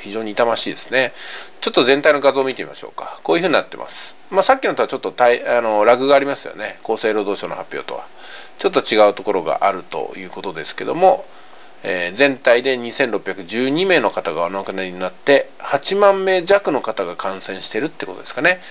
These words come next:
中国は七万七千百五十ということになってます。えー、日本では今朝の時点で八百五十一人だったんで、クルーズ船含んでですね。ですから、まあ、ちょっとまだこれは、あー、情報が、あー、前後しているところがあるかなってことですよね。厚生労働省のホームページに戻ります。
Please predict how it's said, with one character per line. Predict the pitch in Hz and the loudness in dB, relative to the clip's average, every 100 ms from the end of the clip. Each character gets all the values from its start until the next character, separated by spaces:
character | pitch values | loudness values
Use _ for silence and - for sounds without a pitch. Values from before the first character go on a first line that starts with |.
| - - | -18 -4
中 | - 147 | 2 4
国 | 117 - 135 | 4 6 6
は | 113 | 6
七 | 113 113 | 0 -2
万 | 113 95 | -2 -2
七 | 87 | -8
千 | 85 82 | -8 -8
百 | - 101 123 98 | -6 -4 -6 -4
五 | 107 | -4
十 | 104 185 160 | -2 -2 -2
と | 80 | -4
い | |
う | |
こ | - | -6
と | - - | -10 -10
に | |
な | 57 | -12
っ | |
て | - - | -12 -10
ま | - | -10
す。 | - - - - - | -12 -16 -14 -14 -2
え | - 139 | 4 4
ー、 | |
日 | 180 | 6
本 | 240 311 | 6 8
で | |
は | 143 123 | 8 6
今 | |
朝 | 190 | 2
の | 165 110 | 2 0
時 | |
点 | 104 92 | -4 -4
で | |
八 | 95 117 | -4 0
百 | 147 | 2
五 | 139 139 | 2 0
十 | 147 | 0
一 | 139 147 | -2 -2
人 | |
だ | 98 82 | 0 -2
っ | |
た | - 80 | -4 -8
ん | 87 | -2
で、 | 107 | -2
ク | - 151 | 2 2
ル | |
ー | 147 | 4
ズ | |
船 | 151 135 | 2 0
含 | - 165 | 0 -2
ん | |
で | 90 | -2
で | 69 | -8
す | - | -2
ね。 | 135 139 - - - - | 0 0 -8 -10 -8 -6
で | - | -4
す | 202 | 2
か | 170 | 4
ら、 | |
ま | 175 160 | 6 4
あ、 | |
ち | - | 2
ょ | |
っ | |
と | - 98 131 | 0 0 2
ま | 127 | 2
だ | 95 | 2
こ | 113 | 0
れ | 107 | 6
は、 | 117 120 - 113 104 | 8 6 4 -2 0
あ | |
ー、 | 95 | -2
情 | 104 101 | -4 -4
報 | 104 101 | -4 2
が、 | 113 101 - - | 4 4 2 -8
あ | 107 98 | -2 0
ー、 | 95 | 2
前 | 120 | 0
後 | 87 | 0
し | - | -6
て | 104 | -4
い | |
る | |
と | 104 | 0
こ | 180 | 4
ろ | 131 | 4
が | 82 | 2
あ | |
る | |
か | - 90 | 0 -4
な | 117 | -4
っ | |
て | - | -6
こ | - | -14
と | - | -10
で | |
す | - | 0
よ | |
ね。 | 165 | 0
厚 | 156 170 | 2 4
生 | 175 | 6
労 | 160 | 6
働 | 139 | 4
省 | 110 | 2
の | 95 | -2
ホ | |
ー | |
ム | 95 | -2
ペ | 98 | -4
ー | |
ジ | 82 | -4
に | 76 | -10
戻 | - | -12
り | - | -10
ま | 73 80 - | -10 -10 -10
す。 | - | -14